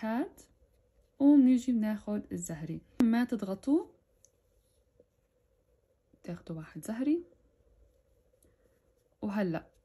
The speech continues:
هون واحد زهري كامل، وكمان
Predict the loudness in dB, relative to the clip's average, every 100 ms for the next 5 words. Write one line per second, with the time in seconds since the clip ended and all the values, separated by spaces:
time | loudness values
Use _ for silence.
0 | _ _ _ _ _ _ _ -8 -6 -6
1 | -10 _ _ _ _ _ _ _ _ -8
2 | -8 -10 -16 -18 _ _ _ _ _ _
3 | _ -10 -6 -2 -2 -4 -20 _ _ _
4 | _ -6 -2 0 0 -2 -16 _ _ _
5 | _ _ _ _ _ _ _ 0 2 4
6 | 8 10 8 6